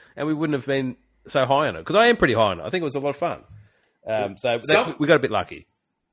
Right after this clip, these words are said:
Speaker 2: We did. We definitely got a bit lucky. Talking about something I'm very high on, I know, I know you're, you're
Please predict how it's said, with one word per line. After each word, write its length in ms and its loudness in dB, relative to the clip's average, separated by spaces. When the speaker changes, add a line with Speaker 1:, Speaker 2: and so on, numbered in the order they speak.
Speaker 2:
We 140 0
did. 260 0
We 160 -4
definitely 360 -4
got 120 2
a 40 -2
bit 140 -4
lucky. 300 -6
Talking 480 -4
about 360 0
something 440 -4
I'm 180 -4
very 300 0
high 320 0
on, 340 -8
I 80 -2
know, 160 2
I 80 -2
know 100 0
you're, 400 0
you're 280 -6